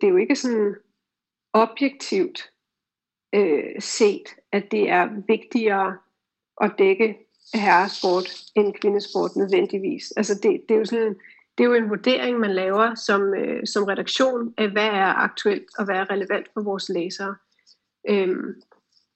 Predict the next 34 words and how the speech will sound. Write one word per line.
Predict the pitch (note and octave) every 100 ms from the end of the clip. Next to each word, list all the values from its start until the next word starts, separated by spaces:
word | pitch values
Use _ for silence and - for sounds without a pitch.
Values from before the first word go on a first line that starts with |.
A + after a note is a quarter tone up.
| _ _
og, | F3+ -
og | G3+
så | -
er |
det | A#3
selvfølgelig, | A#3 A#3+ G#3+
kan | G#3+
man | G#3
sige, | A3
"Jamen, | G3 A#3 A3+
der |
er | G#3+ G#3
flere | A3
mænd, | G#3+ G#3 -
der | G#3
læser, | G3 F#3+ F#3+ F#3
der | F#3 G3
læser | G3 F#3
sportssektionen." | - G#3 G#3 - G#3 - G3 G3+
Jamen, | G3+ G#3
det | G3+ G#3
kan |
også | G#3+ -
godt | A3
være, | G3 G#3
at | G3+
der | G3
er | -
flere | G3+
mænd, | G3+ G3 -
der | G3+
læser | G3 -
sportssektionen, | - F#3+ G3+ A3 - G3 G3 G3
fordi | F#3+ F#3 G#3+